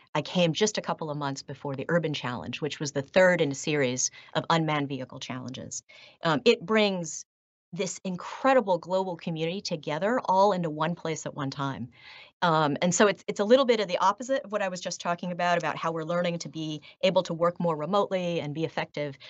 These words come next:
Sometimes you just sort of need everything together at once. And, you know, darpa starts, I'm gonna say on the average of about fifty new technology programs, um, per year.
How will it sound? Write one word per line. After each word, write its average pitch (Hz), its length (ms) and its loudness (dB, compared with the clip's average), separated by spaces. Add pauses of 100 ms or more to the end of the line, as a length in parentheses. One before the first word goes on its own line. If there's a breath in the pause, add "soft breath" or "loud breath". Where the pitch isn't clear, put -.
(120 loud breath)
Sometimes 208 640 2
you 180 80 -8
just 214 360 -2
sort 170 180 -8
of 151 100 -8
need 147 260 -10
everything 156 440 -8
together 139 500 -10
at - 140 -14
once. - 400 -8 (500 loud breath)
And, 214 300 6 (180)
you 240 100 6
know, 202 40 2
darpa 233 520 2
starts, - 640 -6 (520)
I'm 208 160 4
gonna 240 120 4
say 214 200 0
on 180 80 -2
the 175 60 -2
average 170 300 -2
of 147 80 -8
about 147 200 -6
fifty 240 460 -4
new 180 220 -4
technology 156 560 -6
programs, 160 840 -6
um, 143 240 -6
per - 180 -12
year. 156 460 -2